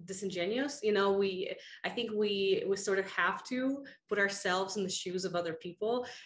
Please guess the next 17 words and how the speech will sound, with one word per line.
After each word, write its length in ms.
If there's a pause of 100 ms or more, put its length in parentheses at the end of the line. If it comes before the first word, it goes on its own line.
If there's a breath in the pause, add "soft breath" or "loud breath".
(120)
And, 440
uh, 380
you're 140
absolutely, 440 (180)
absolutely 400
right. 360
For 120
example, 880
in 280
my 520 (200)
book, 200
Stitched 560
in 100
Kozlov 460
Chronicles, 560
book 180
one, 460